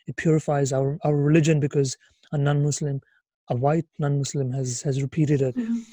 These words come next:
Speaker 1: And that's where I think mo-, people listening should just be wary of the context and how it's being said and who's being said by, because we have a lot of Muslim scholars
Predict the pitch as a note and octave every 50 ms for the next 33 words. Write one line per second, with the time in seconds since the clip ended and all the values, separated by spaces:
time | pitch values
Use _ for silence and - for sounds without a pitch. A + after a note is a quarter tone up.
0 | - _ - C#3+ C3+ B2+ C#3+ D3+ D3+ - - E3 C#3 C3+ C#3 C3+ - D3 C#3 B2+
1 | - - D3+ C#3+ D#3 D3+ - _ - E3+ - - D3+ C#3 D3+ D#3 - - D3+ C3
2 | C3 B2 - - C#3 - D#3 C#3 - D#3+ C#3+ C#3 D3 C#3+ C#3+ C#3+ C#3 C3 - _
3 | _ _ _ _ - _ _ _ _ _ - - - - D#3+ D#3 D3 - E3 C#3+
4 | - - C#3+ C3 A2 C#3 D3 D3 D3 C#3+ - - D#3+ D3 C3 - - D3 C#3 C#3
5 | C#3 C3 C#3 D#3 D3+ C3+ - D#3 D3 C3+ - D3+ C#3 C3 D3+ C#3+ C#3+ C3+ C#3 -
6 | C#3 C3 - - _ _ _ _ _ _ _ - - - - _ _ - F3 G#3
7 | A3+ G3+ E3+ D#3 D3 D3 D3+ D#3 D3+ D3+ - - D#3 C#3+ - - D3 C#3 C3+ C#3
8 | C#3 C3+ C3 - -